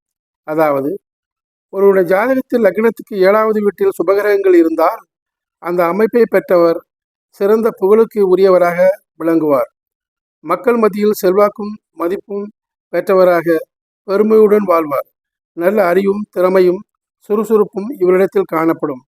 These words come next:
சீமான் என்று பாராட்டும்படியாக அதிக செல்வத்துக்கு அதிபதியாகவும், எல்லாவிதமான பாக்கியங்களுடன்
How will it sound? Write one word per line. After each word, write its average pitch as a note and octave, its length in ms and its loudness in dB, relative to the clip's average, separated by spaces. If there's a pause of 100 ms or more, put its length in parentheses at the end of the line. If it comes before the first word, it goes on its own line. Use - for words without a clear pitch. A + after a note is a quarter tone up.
(460)
சீமான் A#3+ 420 0
என்று G3+ 460 0
பாராட்டும்படியாக F#3 760 2 (200)
அதிக F#3 420 0 (920)
செல்வத்துக்கு A3 600 0
அதிபதியாகவும், F#3+ 760 0 (120)
எல்லாவிதமான F#3+ 760 0 (880)
பாக்கியங்களுடன் G3+ 800 0